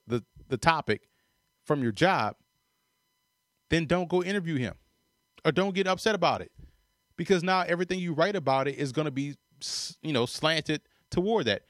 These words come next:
You will never see me write anything about Riley Cooper, you know, about an article. If I'm bringing him up in analysis, it's because it's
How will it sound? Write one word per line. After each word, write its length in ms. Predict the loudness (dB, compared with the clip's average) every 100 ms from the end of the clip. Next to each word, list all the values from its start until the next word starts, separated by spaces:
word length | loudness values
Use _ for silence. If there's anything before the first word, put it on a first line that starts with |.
| _ -4
You 140 | 0
will 100 | 2
never 220 | 2 0
see 140 | -2 -2
me 120 | 0
write 260 | 2 2 0
anything 360 | -4 -2 -2
about 380 | 0 2 2 0 0
Riley 260 | 2 2
Cooper, 380 | 0 -2 0 -4 -6 _ _ _ _ _ -10
you 140 | -4
know, 140 | 0 2
about 260 | 2 2
an 60 | 2
article. 480 | 2 2 0 -4 -6 _ _
If 180 | -4 2
I'm 140 | 2 4
bringing 260 | 0 2
him 160 | 0 0
up 120 | 0
in 140 | 0
analysis, 560 | 0 2 2 0 -4 -6
it's 140 | -6
because 320 | -6 -2 -2
it's 120 | -2